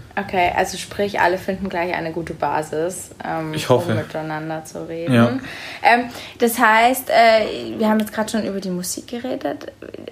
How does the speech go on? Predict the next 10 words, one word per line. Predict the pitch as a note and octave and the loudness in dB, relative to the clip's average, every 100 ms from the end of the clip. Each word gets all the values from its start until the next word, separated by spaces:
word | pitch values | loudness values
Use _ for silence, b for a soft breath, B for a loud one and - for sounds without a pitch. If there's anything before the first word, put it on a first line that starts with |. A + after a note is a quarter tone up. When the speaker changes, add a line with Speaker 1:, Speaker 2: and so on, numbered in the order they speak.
| - - - - - - | -14 -14 -14 -16 -14 -12
Speaker 1:
Ich | - | -4
kenn | A#3 A3+ | 0 2
euer | G#3+ F#3 | 4 2
Sportheim | F#3 F#3+ G3+ F3+ | 2 0 0 -2
jetzt | E3+ F3 | -4 -6
nicht, | F#3+ G3+ G#3 | -4 -2 0
aber | A#3+ A3+ | 4 6
Speaker 2:
Ja. | F#3 | 6
Speaker 1:
manche | F#3 G3 G3+ | 4 2 0
kennen's. | G3+ F3+ G3+ G#3+ | 0 0 0 -4